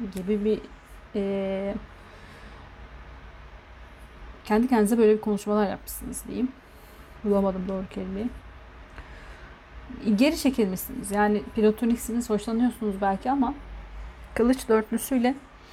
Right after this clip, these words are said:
biraz arka plana atmışsınız. Belki duygularınızı ikinci plana attınız.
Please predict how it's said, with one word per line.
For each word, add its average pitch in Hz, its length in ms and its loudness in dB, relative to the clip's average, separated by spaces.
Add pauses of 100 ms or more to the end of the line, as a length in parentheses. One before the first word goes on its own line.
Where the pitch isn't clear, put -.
(1400)
biraz 226 280 4
arka 214 240 2
plana 220 300 0
atmışsınız. - 520 -6
Belki 196 280 0
duygularınızı 196 500 0
ikinci 208 300 0
plana 202 300 -2
attınız. 202 540 -4